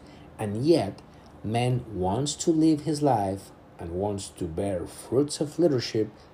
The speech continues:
and lead others with a mind and conscience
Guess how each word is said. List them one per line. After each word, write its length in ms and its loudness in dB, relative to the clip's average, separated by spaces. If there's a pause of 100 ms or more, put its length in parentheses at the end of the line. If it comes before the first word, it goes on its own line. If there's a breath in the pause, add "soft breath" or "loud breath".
(120)
and 180 -2
lead 300 0
others 560 0 (480)
with 120 0
a 160 -4
mind 600 -2 (360)
and 200 -4
conscience 680 -6